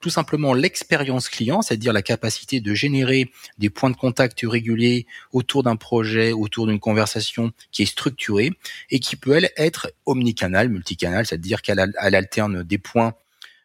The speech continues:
euh, de cohérence, déjà dans le message et dans les messages qui sont livrés, mais aussi des points de contact qui sont sous des formats différents, de la vidéo, du son, euh, du face-face, du digital, et cetera.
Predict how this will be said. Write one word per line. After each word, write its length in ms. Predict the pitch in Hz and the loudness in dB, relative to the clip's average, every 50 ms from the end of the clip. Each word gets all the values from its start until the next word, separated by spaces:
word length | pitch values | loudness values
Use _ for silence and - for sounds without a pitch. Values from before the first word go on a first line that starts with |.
| _ - | _ -10
euh, 120 | - 92 | -8 -6
de 100 | 90 90 | -4 -4
cohérence, 600 | - - - 110 98 95 95 131 202 226 - - - | -2 2 4 4 4 4 4 2 0 0 -2 -6 -4
déjà 240 | 95 95 90 101 95 | -4 -2 0 0 -2
dans 100 | 92 90 | -2 -2
le 60 | 87 | -2
message 420 | 87 98 - - - 110 107 98 | -2 -2 -2 -2 -2 -2 -2 -2
et 40 | 101 | -4
dans 80 | 87 90 | -6 -6
les 80 | 90 | -6
messages 300 | 87 90 90 - 104 98 | -4 -4 -4 -4 -4 -6
qui 80 | - - | -6 -6
sont 100 | - 90 | -8 -8
livrés, 260 | 90 90 87 123 175 | -8 -6 -2 -2 0
mais 80 | 202 151 | 0 0
aussi 240 | 107 - - - 143 | 0 -2 -4 -6 -4
des 160 | 113 101 95 _ _ _ | -4 -4 -6 _ _ _
points 320 | - - - 127 131 143 156 | -16 -6 -2 0 0 0 0
de 100 | - 104 | -2 -4
contact 540 | - - - 101 95 - 131 165 165 - - | -6 -4 -4 -2 0 2 2 0 0 -2 -10
qui 100 | - 117 | -8 -6
sont 140 | - 139 | -4 -4
sous 140 | 127 - - | -4 -4 -4
des 120 | 123 123 117 | -2 -4 -2
formats 360 | - - 110 104 104 117 151 | -2 0 0 2 4 2 2
différents, 380 | 151 139 - - 107 95 95 - _ _ _ _ _ - | 0 -2 -6 -6 -8 -8 -10 -12 _ _ _ _ _ -6
de 80 | 104 104 | 0 2
la 80 | 107 | 2
vidéo, 440 | 98 98 101 90 92 95 98 110 123 | 2 2 -2 -6 -4 0 0 0 0
du 120 | 120 107 95 | 0 -4 -8
son, 340 | - - - 101 120 151 - - - - - - - - - - - | -6 -4 -2 0 0 0 -2 -8 -12 -12 -12 -12 -14 -16 -16 -12 -10
euh, 80 | - | -10
du 140 | 107 101 110 | -8 -6 -4
face-face, 520 | 110 107 90 - - - - 104 117 127 117 | 0 0 0 0 -2 0 2 2 2 2 0
du 120 | 110 101 | -4 -6
digital, 420 | 95 98 90 - 98 - 113 127 | -6 -6 -6 -6 -2 -2 0 0
et 60 | 123 107 | 0 -2
cetera. 260 | - - - 85 | -4 -8 -10 -12